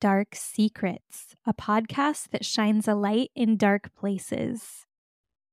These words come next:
Before we really get rolling here today, we have to stop and say thank you, thank you, thank you to Janet D. She is our latest Patreon supporter,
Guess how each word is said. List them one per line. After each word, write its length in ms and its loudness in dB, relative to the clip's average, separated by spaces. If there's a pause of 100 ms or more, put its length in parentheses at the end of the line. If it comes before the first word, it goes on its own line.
(140)
Before 400 4
we 160 2
really 320 4
get 220 0
rolling 380 2
here 180 2
today, 600 0
we 220 2
have 440 -6
to 100 -2
stop 640 -4
and 200 6
say 600 0 (480)
thank 280 0
you, 120 2
thank 340 0
you, 100 4
thank 440 2
you 240 6
to 180 0
Janet 760 2
D. 520 0 (380)
She 340 2
is 140 2
our 140 0
latest 360 0
Patreon 680 2
supporter, 760 0